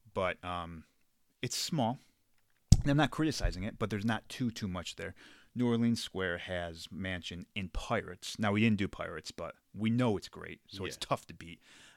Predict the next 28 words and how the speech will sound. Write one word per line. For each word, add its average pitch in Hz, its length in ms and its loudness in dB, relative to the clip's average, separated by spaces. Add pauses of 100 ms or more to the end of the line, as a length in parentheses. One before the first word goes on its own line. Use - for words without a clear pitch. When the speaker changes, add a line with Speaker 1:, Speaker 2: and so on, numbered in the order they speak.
(140)
Speaker 1:
Um, 85 380 -6 (380)
Speaker 2:
And 98 80 -6
then 107 120 -2
just 95 140 -12
the 107 120 0
ambiance 90 560 -2
itself. - 480 -8
Speaker 1:
Yeah. 95 180 -6 (240)
I, 117 220 6
I 117 80 4
really 151 560 4
look 123 220 0
forward 113 280 2
to 101 60 0
going 101 340 2
when 92 200 2
there's 87 280 -4 (540)
no 95 280 -2
construction - 560 -4
going 107 220 0
on 110 160 -4 (360)
and 101 100 -4
we 95 80 -2
can 95 80 -2
get 92 160 -6
the 92 60 -8
full - 520 -2
thing. 95 360 -6